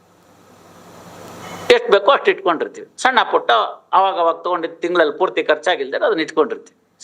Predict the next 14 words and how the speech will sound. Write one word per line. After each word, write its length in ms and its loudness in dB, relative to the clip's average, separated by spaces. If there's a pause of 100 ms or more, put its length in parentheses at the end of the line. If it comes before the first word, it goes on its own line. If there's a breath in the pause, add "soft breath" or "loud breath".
Safe, 220 2 (420)
we 140 4
are 120 -6
safe. 160 0 (440)
I 60 4
don't 180 0
lock 360 -2
my 120 -8 (360)
house. 200 0 (3500)
ಹಾವೇರಿ, 760 2 (760)
ಆಮೇಲೆ 260 4
ದ-, 160 4
ಧಾರವಾಡ, 400 2 (1200)
ಕಾರವಾರ, 420 4